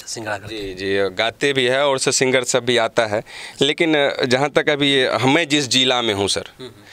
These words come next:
Speaker 2: तो यहाँ पे डीजे गाने वाले ज़्यादा हैं।
Speaker 1: हम्म।
Speaker 2: तो ऐसा है ना कि ऐसा, ऐसा सिंगर सब भी आ जाता है कि मतलब उसको समझिए दो दिन लग जाता है गवाने में।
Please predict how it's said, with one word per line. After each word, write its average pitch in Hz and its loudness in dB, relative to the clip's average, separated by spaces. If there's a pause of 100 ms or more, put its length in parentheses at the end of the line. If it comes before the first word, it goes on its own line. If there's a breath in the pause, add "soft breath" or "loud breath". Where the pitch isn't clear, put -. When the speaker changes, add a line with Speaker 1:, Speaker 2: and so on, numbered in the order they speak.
(300 loud breath)
Speaker 2:
तो 127 2
यहाँ 139 0
पे 151 0
डीजे 147 0
गाने 143 0
वाले 120 2
ज़्यादा 98 0
हैं। 90 -10 (260)
Speaker 1:
हम्म। - -20 (480 loud breath)
Speaker 2:
तो 123 4
ऐसा 143 0
है 139 0
ना 151 0
कि 165 -2
ऐसा, 151 2
ऐसा 156 0
सिंगर 151 0
सब 143 -4
भी 147 2
आ 143 2
जाता 143 0
है 143 0
कि 143 -2
मतलब 139 2
उसको 135 -4
समझिए 143 0
दो 143 2
दिन 139 0
लग 127 2
जाता 117 2
है 113 0
गवाने 104 0
में। 90 -8